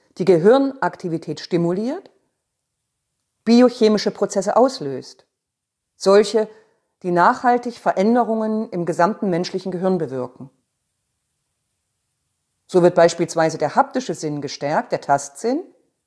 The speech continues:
während das kreative Spielen, das Selbermachen, das Intuitive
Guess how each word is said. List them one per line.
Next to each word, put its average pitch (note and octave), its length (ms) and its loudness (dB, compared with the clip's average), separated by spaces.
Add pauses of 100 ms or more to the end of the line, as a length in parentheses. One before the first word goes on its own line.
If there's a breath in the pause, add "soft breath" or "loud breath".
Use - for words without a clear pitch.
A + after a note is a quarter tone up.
(1160)
während F#3 480 2 (640)
das F#3+ 160 -6
kreative B3+ 440 2
Spielen, D#3 520 -6
das G3+ 180 -4
Selbermachen, E3+ 680 -2 (1400)
das F#3 140 -4
Intuitive E3 760 0